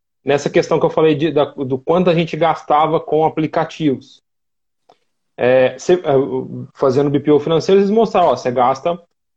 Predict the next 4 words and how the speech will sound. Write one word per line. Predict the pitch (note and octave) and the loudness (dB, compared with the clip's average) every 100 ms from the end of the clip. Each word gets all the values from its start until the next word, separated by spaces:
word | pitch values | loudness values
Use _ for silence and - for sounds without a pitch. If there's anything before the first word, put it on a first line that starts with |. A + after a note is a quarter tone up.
| - B2 | -20 -14
X | - D3+ E3+ G3+ - _ - | -6 0 0 0 -4 _ 0
com, | E3+ E3 E3+ F#3 F#3+ G3 G3 F#3+ F#3 F3+ F3 E3+ D#3+ D3+ - | 2 4 4 2 4 4 2 2 0 0 0 0 -2 -4 0
com | D#3+ F#3 | 0 0
aplicativos." | F3+ E3+ G3+ F#3+ A#3+ - G3 C3 - | -2 -2 0 0 0 0 -2 -4 -10